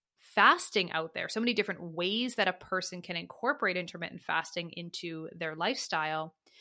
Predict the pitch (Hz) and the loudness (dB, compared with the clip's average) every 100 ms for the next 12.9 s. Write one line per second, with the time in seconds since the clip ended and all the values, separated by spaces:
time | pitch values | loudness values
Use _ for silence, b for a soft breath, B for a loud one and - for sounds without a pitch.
0 | B B B 196 202 226 262 294 - 175 | B B B -2 4 6 4 2 0 -2
1 | 180 196 190 180 175 - - 220 220 233 | 0 0 0 -2 -6 -10 -6 -4 -2 -4
2 | 233 - _ _ - 220 240 311 339 320 | -6 -10 _ _ -12 -6 -2 0 0 -2
3 | 277 - 320 - 175 165 - - - b | -4 -4 -2 0 0 0 -6 -10 -10 b
4 | b b - 214 - 196 175 170 175 _ | b b -4 -4 -2 -4 -4 -4 -8 _
5 | _ _ _ 196 196 240 240 - 226 - | _ _ _ -2 0 0 -2 -2 -2 2
6 | 262 339 - - 165 160 165 - _ _ | 4 2 -4 -4 -4 -4 -8 -14 _ _
7 | 214 196 185 190 185 190 - 208 170 170 | 0 0 0 0 2 0 0 0 2 2
8 | 170 - - 175 160 - - 170 170 - | 0 -8 -4 0 0 -2 -4 -4 -4 -8
9 | - - 208 208 208 - - - _ - | -12 -6 2 4 4 2 -6 -16 _ -20
10 | B B B - 262 240 - 311 320 320 | B B B 8 10 10 8 -2 -2 4
11 | 226 220 208 185 180 175 175 185 175 170 | 6 6 0 -4 0 0 2 0 -2 -2
12 | 170 175 165 - 269 277 180 165 | -4 -4 -4 -2 0 2 2 0